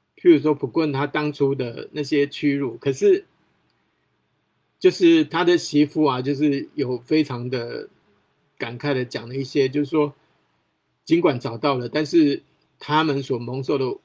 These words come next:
这些委屈跟罪名，其实还没有得到真正的平复。因为他的父亲死的时候，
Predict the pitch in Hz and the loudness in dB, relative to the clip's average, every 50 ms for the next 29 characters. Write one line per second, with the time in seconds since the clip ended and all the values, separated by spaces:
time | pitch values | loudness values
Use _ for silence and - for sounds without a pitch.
0 | _ _ - 156 143 135 151 147 131 131 117 104 - - - - 139 131 131 139 | _ _ -2 0 0 2 2 2 2 0 -4 -6 -10 -14 -8 -6 -6 -6 -6 -8
1 | - - 143 143 143 135 - 180 151 123 120 123 127 113 - - 147 139 - 139 | -4 0 0 0 0 0 0 0 0 0 -2 -8 -12 -8 -4 -4 -4 -4 -4 -6
2 | 135 131 139 139 _ _ _ _ _ _ _ _ _ _ _ _ _ _ _ - | -6 -6 -8 -12 _ _ _ _ _ _ _ _ _ _ _ _ _ _ _ -4
3 | - 139 135 143 165 180 196 202 160 143 127 - 135 139 151 147 135 135 147 139 | -2 0 0 2 4 4 6 6 6 4 2 0 0 0 0 0 0 0 0 -2
4 | 139 143 143 123 120 107 - - 123 123 123 135 139 143 165 175 185 185 175 165 | 0 -2 -4 -4 -6 -8 -8 -8 -8 -8 -8 -6 -2 0 2 4 4 4 2 2
5 | 151 - _ _ _ _ _ _ _ _ _ - - 180 180 170 - 185 175 143 | -2 -6 _ _ _ _ _ _ _ _ _ -4 0 0 0 2 4 2 2 4
6 | 160 170 170 - - - 123 110 123 117 - - 127 135 143 143 131 117 110 - | 2 0 0 -2 -4 -4 -4 -6 -6 -8 -6 -4 -2 0 0 0 0 0 -4 -8